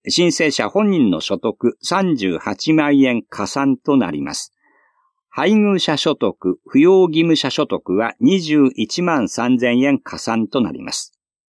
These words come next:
なお、社会保険料控除相当額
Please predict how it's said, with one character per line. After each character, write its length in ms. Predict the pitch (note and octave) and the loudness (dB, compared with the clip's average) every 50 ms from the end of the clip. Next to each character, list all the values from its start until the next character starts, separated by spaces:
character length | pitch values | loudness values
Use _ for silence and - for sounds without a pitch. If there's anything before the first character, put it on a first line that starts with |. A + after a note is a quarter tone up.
| _ _ _ _ _ _ _ _ _ _ _ _ _ _ _ _ _ _ _ - | _ _ _ _ _ _ _ _ _ _ _ _ _ _ _ _ _ _ _ -4
な 180 | D#3+ E3+ D#3 | -2 0 2
お、 80 | D3 C#3 - _ _ _ _ | 0 0 -2 _ _ _ _
社 240 | - - - C#3 C#3 | -4 -2 -2 -2 -2
会 240 | - G#3+ A3+ A3 | -2 0 0 0
保 140 | G#3+ - A3 | 0 0 0
険 400 | G#3+ G#3 - G#3+ G#3+ G#3 G#3 G3+ | -2 0 0 0 2 2 0 0
料 220 | F#3+ F#3+ G3 F#3+ F3+ | 2 2 2 2 0
控 340 | - - - F3 F3+ F3 | 0 0 0 2 2 4
除 140 | E3 F3+ E3+ | 4 2 0
相 220 | - - E3 D#3+ D3+ | 0 2 0 0 2
当 200 | - D3 C#3+ A#2 | 2 0 2 2
額 380 | F#2 C#2+ D2+ - - G#2 G2+ | 0 -2 -6 -8 -8 -8 -8